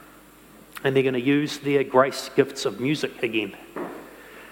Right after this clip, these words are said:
Then lead us in a couple of songs to prepare our hearts for communion, 'cause we have communion elements down here. Um, but we're gonna do communion very differently today. We're gonna celebrate communion in the little clusters that you are sitting with.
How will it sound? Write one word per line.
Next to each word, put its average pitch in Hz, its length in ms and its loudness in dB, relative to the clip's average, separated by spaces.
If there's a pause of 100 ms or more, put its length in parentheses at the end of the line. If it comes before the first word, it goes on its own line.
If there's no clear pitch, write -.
(120)
Then 190 200 8
lead 185 140 6
us 170 140 -4
in 143 80 -4
a 120 40 -4
couple - 340 2
of 120 80 2
songs 131 760 0 (160)
to 135 240 2
prepare 156 500 2
our 127 140 4
hearts - 360 2
for - 140 -4
communion, 131 560 -2
'cause 131 160 -4
we 151 60 4
have 151 140 0
communion 143 440 2
elements 139 460 2
down 123 240 0
here. 110 240 0 (920)
Um, 127 160 6
but 180 100 2
we're 202 100 6
gonna 214 100 0
do 190 120 0
communion 156 480 0
very 151 220 4
differently 160 400 -2
today. 123 400 -2 (420)
We're 160 140 4
gonna 165 180 2
celebrate 143 580 0
communion 135 520 0
in 147 280 0
the 151 80 6
little 143 220 2
clusters 127 580 -2
that 127 160 0
you 123 200 -2
are 110 40 0
sitting 123 380 -6
with. 107 120 -10